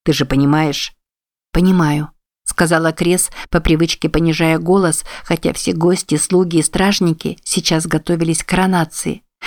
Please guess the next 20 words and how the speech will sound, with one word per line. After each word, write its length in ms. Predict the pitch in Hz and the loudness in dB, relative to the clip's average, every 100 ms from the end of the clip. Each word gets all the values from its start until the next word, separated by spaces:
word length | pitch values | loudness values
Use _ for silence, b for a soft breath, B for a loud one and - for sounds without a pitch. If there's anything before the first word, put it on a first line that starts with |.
| B B | B B
«Подозреваю, 600 | 160 160 151 160 160 175 | -2 -2 0 0 0 -2
что 180 | - 156 | -2 -4
двери 320 | 156 165 160 | 0 0 0
там 200 | 147 156 | 0 0
запираются 680 | 156 156 160 160 156 - 151 | 0 0 0 0 0 0 0
на 100 | 156 | 0
кодовые 420 | - 156 156 165 | 0 -2 0 -2
замки. 580 | 165 175 196 - 170 160 _ _ _ | 0 0 -2 -2 -6 -6 _ _ _
Мы 100 | 170 | 0
планировали 540 | 165 160 170 165 170 170 | 2 2 4 2 0 0
взломать 520 | 165 165 180 208 - | 2 2 4 2 0
их, 180 | 165 - B B - | -4 -4 B B -2
но 120 | 175 | 0
Торна 400 | 165 170 170 156 | 0 -2 0 0
забрали 580 | 165 165 185 185 180 - - | 0 0 0 -2 -4 -4 0
вместе 320 | 175 - 160 | 0 0 -4
с 80 | - | -2
портскрином». 720 | 156 - - 196 165 156 - _ _ _ _ _ _ | -4 -4 -2 0 2 0 -6 _ _ _ _ _ _
«Мой 200 | 147 131 | 2 2
подойдёт?» 580 | 127 123 131 139 147 | 0 0 2 2 -2